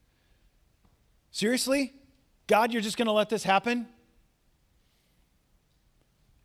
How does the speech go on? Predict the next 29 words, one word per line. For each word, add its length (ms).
I 60
don't 60
know 60
if 80
you've 140
forgotten, 560
God, 240
but 80
I 80
was 140
doing 180
the 80
right 200
thing. 280
I'm 100
not 140
here 180
for 140
my 160
own 180
happiness. 680
I 40
don't 220
know, 60
God, 280
maybe 220
you 100
forgot 400
this. 320